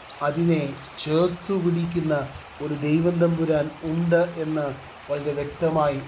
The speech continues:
നമ്മെ ഓർമ്മിപ്പിക്കുകയാണ്. എൻ്റെ ജീവിതത്തിൻ്റെ വ്യഥകളിൽ എന്നോടൊപ്പം വേദന അനുഭവിക്കുന്ന ഒരു ദൈവം ഉണ്ട് എന്ന് അറിയുന്നത്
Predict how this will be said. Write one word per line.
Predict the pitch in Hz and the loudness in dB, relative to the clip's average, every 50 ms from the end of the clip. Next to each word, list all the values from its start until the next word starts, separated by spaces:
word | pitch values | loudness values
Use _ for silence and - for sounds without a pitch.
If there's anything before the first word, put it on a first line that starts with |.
| 151 | -6
നമ്മെ | 156 143 139 139 131 131 135 - 135 | -4 -4 -2 -4 -4 -4 -4 -4 -2
ഓർമ്മിപ്പിക്കുകയാണ്. | 139 143 143 135 139 135 127 127 131 127 123 123 120 117 - - - - - - - - 185 | -2 -2 -2 -4 -6 -8 -6 -4 -4 -4 -2 -4 -6 -8 -10 -12 -16 -16 -16 -14 -4 0 2
എൻ്റെ | 196 202 196 170 135 151 | 6 6 6 6 4 2
ജീവിതത്തിൻ്റെ | 185 202 208 202 214 202 208 - - 196 190 190 175 190 185 180 175 180 180 - - - - - 160 151 | 0 0 0 0 2 2 2 2 0 -2 -2 2 4 4 4 4 4 2 0 -4 -8 -12 -12 -10 -4 2
വ്യഥകളിൽ | 156 165 165 170 - 202 190 190 180 170 160 143 135 131 131 - - - - - - - - - - - - - - - - - 175 175 | 2 4 4 4 2 2 4 4 4 4 4 2 0 -2 -4 -6 -10 -14 -16 -16 -16 -16 -16 -16 -18 -18 -18 -18 -18 -10 0 4 4 6
എന്നോടൊപ്പം | 175 190 190 196 202 208 208 202 190 190 190 190 - - 202 190 175 151 139 135 131 135 131 - - - 160 170 | 6 6 6 6 8 8 8 8 6 6 4 4 2 2 2 2 4 2 0 -2 -4 -6 -8 -12 -12 -6 -2 0
വേദന | 175 180 185 190 185 196 196 196 196 196 190 | 2 2 2 2 2 0 0 2 2 2 4
അനുഭവിക്കുന്ന | 190 190 185 - 196 185 180 180 165 - - 170 165 160 160 156 151 151 - - - - - - - - 175 | 4 2 0 0 0 -2 -2 -4 -6 -6 -4 -4 -2 -2 -2 -4 -4 -6 -10 -16 -18 -18 -18 -14 -6 -2 -2
ഒരു | 170 160 160 151 147 160 | 0 0 0 2 4 4
ദൈവം | 160 175 180 180 170 185 175 170 170 170 170 170 165 | 4 4 4 2 2 4 4 4 2 -2 -2 -4 -2
ഉണ്ട് | 170 180 185 185 175 185 185 180 175 180 185 175 | -2 -2 0 2 4 6 6 6 6 4 2 0
എന്ന് | 175 175 175 175 170 165 - - - 156 156 | 0 -2 -2 -2 -2 -2 -4 -6 -4 -2 0
അറിയുന്നത് | 156 156 160 180 185 185 196 190 190 196 196 190 | 0 0 0 0 0 0 0 2 2 2 4 4